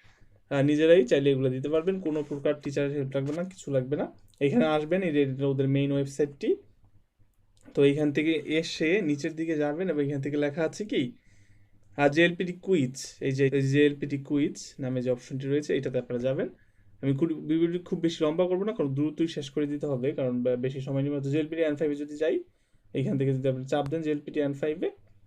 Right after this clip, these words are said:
এন ফাইভের এখান থেকে কোশ্চেন দেখতে পারবেন যে এখানে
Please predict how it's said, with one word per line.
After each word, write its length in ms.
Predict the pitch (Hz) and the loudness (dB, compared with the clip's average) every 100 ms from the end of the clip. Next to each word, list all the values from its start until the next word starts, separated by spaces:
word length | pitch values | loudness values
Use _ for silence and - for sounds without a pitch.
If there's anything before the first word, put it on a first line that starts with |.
| _ | _
এন 140 | 143 135 | 0 0
ফাইভের 260 | 143 139 | 2 2
এখান 220 | 151 139 131 | 0 0 -4
থেকে 140 | 127 | -4
কোশ্চেন 380 | 131 135 131 131 | -6 -6 -4 -2
দেখতে 260 | 127 - | -4 -4
পারবেন 240 | 135 135 165 | -4 -2 -2
যে 140 | 147 | -2
এখানে 340 | 131 139 156 | -2 -4 -6